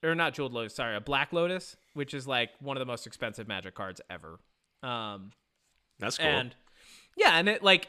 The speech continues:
Speaker 1: elevates his status in the cult, right? You know, like, it's, and that's, that's a really funny thing c-, 'cause now, you know, we've, over the course of this episode, we've kinda laid it out, right?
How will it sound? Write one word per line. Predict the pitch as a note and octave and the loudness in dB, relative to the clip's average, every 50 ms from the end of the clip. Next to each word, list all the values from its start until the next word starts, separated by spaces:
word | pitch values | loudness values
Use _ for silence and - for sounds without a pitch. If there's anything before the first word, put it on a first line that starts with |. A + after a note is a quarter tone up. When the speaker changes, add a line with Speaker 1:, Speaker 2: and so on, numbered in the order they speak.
| - - | 4 8
Speaker 1:
elevates | E3+ F3 F3 F3+ F3+ F3 D3 - E3+ D#3 D3+ D3+ - - - | 8 8 10 8 6 6 6 6 6 6 6 4 2 -2 -6
his | - E3 D#3 D3 C#3+ - | 0 0 0 0 0 -4
status | - - - D#3 D3 D3 D3 D3 C#3+ C#3+ - - - | -8 -2 2 4 4 4 4 2 0 -4 -6 -6 -2
in | C#3 C#3+ C#3+ C#3+ C3+ A#2+ | 0 0 0 0 -2 -4
the | C3 B2 | -4 -4
cult, | - - - C3+ A#2 - - - - - | -4 -2 0 0 0 0 -2 -8 -10 -4
right? | G2+ A2+ B2 B2+ C#3+ - - | 2 4 4 4 4 2 0
You | F3+ E3+ | 0 2
know, | E3 E3 D#3+ | 2 4 4
like, | D#3+ D#3 D#3 | 4 2 2
it's, | E3 D3 - - - - - - - - - - - - _ - | 0 -2 -4 -10 -18 -20 -20 -20 -20 -20 -20 -20 -20 -10 _ 4
and | G3 G3+ G#3+ | 4 6 8
that's, | G#3+ A3 G#3+ - - - - - _ - - - | 6 4 4 2 -4 -10 -10 -16 _ -12 -4 2
that's | - A3+ A#3+ A#3 | 4 4 6 8
a | D4 C4+ | 6 6
really | A#3 F3 F#3+ G#3+ A3 A3+ A3+ | 6 6 4 4 4 4 2
funny | - - A3 G3+ G#3 F#3+ F#3 | 2 4 4 4 4 4 2
thing | F#3 - C4 C4 G#3+ F3 E3+ - - - | 2 4 4 4 4 2 -2 -6 -8 -12
c-, | - - F3+ - _ | -10 -10 -10 -10 _
'cause | - G3 F3+ E3+ - | 2 2 2 2 2
now, | F3+ E3+ E3+ F3+ F3+ F3+ F3 - | 4 4 6 6 6 4 2 0
you | - G3 | -2 -2
know, | G3 D#3 | -2 -2
we've, | C#3 E3 G3+ E3+ - _ _ - | 0 -2 -4 -4 -6 _ _ 4
over | F#3 G#3 A#3 B3 A#3+ | 6 6 6 6 4
the | A3+ A3 | 0 0
course | - A3 G#3 F3+ | 0 0 0 -2
of | F#3 | -2
this | E3+ E3 D#3 D#3 | -4 -2 -2 -2
episode, | D3 C#3 C#3+ C3+ C#3+ C3 | -2 -2 -2 -4 -4 -4
we've | B2+ B2+ B2+ | -6 -6 -4
kinda | - C#3+ C3+ B2+ | -4 -4 -4 -2
laid | A#2+ A#2+ A2+ | -2 -4 -4
it | G#2+ F#2+ | -4 -4
out, | E2+ - - | -6 -8 -4
right? | - B2 C3 C#3 | -2 -2 -2 -2